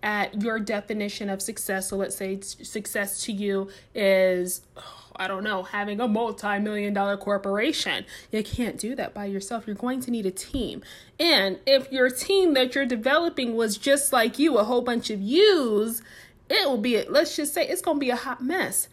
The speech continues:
You need someone who is knowledgeable about this role, who's knowledgeable about this, who's knowledgeable about this, who's knowledgeable about this. I'm just giving examples and coming together to put our brains together to build a company.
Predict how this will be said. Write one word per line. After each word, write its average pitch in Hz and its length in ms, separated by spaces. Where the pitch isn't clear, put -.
You 277 180
need 320 240
someone 285 560
who 254 400
is - 180
knowledgeable 247 560
about 208 320
this 254 280
role, 107 300
who's 269 220
knowledgeable 254 520
about 214 300
this, - 340
who's 262 200
knowledgeable 254 480
about 202 300
this, 247 320
who's 196 160
knowledgeable 240 460
about 208 180
this. 247 180
I'm 220 80
just 202 140
giving 240 260
examples 262 600
and 202 160
coming 285 420
together 254 760
to - 140
put 320 160
our 285 120
brains 277 580
together 254 800
to - 180
build 202 580
a 214 100
company. 160 640